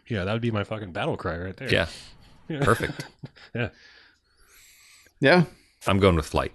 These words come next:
Speaker 2: but
Speaker 1: And then just, you know, every once in a while throw in a Sean Connery. Shocking. <laughs>
Speaker 2: Excellent.
Speaker 3: Yep.
Speaker 1: Yeah.
Speaker 3: But yeah, that, like,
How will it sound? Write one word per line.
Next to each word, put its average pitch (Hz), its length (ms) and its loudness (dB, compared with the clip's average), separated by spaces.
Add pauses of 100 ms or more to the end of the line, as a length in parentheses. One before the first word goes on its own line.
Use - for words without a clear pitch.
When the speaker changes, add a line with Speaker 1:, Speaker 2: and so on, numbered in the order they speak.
(140)
Speaker 2:
but - 220 -10
Speaker 1:
And 139 120 10
then 139 160 10
just, 135 240 8
you 123 60 4
know, 110 100 6
every 113 180 4
once 117 160 4
in 120 60 2
a - 20 2
while 101 120 4
throw 110 180 2
in 104 80 0
a 95 60 0
Sean 107 240 2
Connery. 92 360 2
Shocking. - 440 -4
<laughs> - 1700 -2
Speaker 2:
Excellent. 73 640 -2
Speaker 3:
Yep. - 140 -2 (200)
Speaker 1:
Yeah. 98 140 -6 (1120)
Speaker 3:
But 170 100 6
yeah, 196 180 6 (140)
that, 113 200 2
like, 120 260 6